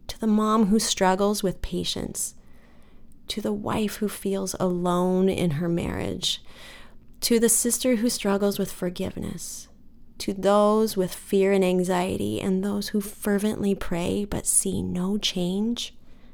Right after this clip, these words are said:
let me encourage you to remain. Remain in him,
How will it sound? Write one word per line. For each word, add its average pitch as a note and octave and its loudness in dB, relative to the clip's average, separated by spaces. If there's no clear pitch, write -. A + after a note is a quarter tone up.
let B3+ 2
me D#4+ 6
encourage G3 2
you F#3 -4
to - -8
remain. - -6
Remain A3+ 4
in A3 4
him, F#3+ -4